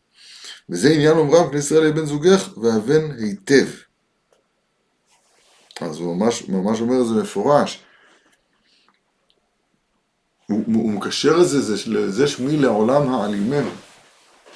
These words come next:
אה, אני אגיד לכם קצת טעם בדבר הזה. לו ידעתי והייתי, זאת אומרת, אני קצת מבין את זה,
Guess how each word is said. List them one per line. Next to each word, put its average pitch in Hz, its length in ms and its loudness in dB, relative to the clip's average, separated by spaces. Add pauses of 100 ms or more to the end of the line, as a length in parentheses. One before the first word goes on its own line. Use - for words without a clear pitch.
(840)
אה, 101 140 0 (1400)
אני 107 120 2
אגיד 143 120 6
לכם 131 360 2
קצת 127 300 2
טעם 107 240 4
בדבר 87 380 0
הזה. - 140 -12 (3000)
לו 135 120 8
ידעתי 160 500 4
והייתי, 107 520 2 (120)
זאת 95 120 -4
אומרת, 131 400 4 (1800)
אני 85 80 -10
קצת 107 220 -2
מבין 95 280 0
את 80 80 -8
זה, 76 100 -14